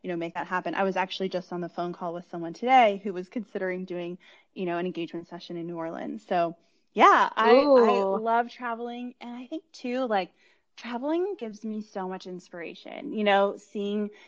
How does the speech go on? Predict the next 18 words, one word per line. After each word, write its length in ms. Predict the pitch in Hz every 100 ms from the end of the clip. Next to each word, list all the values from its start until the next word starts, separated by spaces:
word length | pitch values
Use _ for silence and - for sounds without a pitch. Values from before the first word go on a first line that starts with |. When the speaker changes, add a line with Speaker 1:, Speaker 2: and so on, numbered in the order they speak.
| _
Speaker 1:
things 240 | 226 214 208
in 100 | 190
a 60 |
different 340 | 180 175 175 -
way 380 | 247 240 226 202
and 140 | 202 -
also 380 | 202 202 208 196 -
seeing 220 | 185 170
the 100 | 185
light 360 | 247 311 247 196
and 120 | 190
the 120 | -
energy 640 | 269 277 262 220 214 180
and 320 | - 196 190 185
the 80 | 196
place, 540 | _ 247 233 208 208
the 120 | 202
location, 680 | 190 190 - 262 - 202